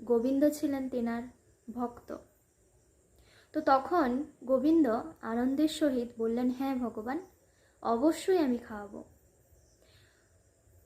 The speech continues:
তো আমি যাচ্ছি আপনার জন্য ডাল রান্না করতে, কিন্তু আপনি সময় মতো উপস্থিত হবেন।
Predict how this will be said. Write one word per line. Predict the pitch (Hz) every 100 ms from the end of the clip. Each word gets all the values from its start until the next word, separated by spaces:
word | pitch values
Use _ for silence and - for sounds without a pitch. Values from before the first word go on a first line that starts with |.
| _ -
তো | 359 277 339 -
আমি | - 262 269
যাচ্ছি | 262 247 - - 339 440 - _ _
আপনার | 240 233 285 330
জন্য | 330 320 240 226 359 - _ -
ডাল | 240 254 233
রান্না | 214 208 220
করতে, | 220 220 - 240 - - - - -
কিন্তু | - 294 339
আপনি | 277 254 330 330 254 370
সময় | - 247 240 285
মতো | 294 294 294
উপস্থিত | 262 277 277 - 294
হবেন। | 220 - -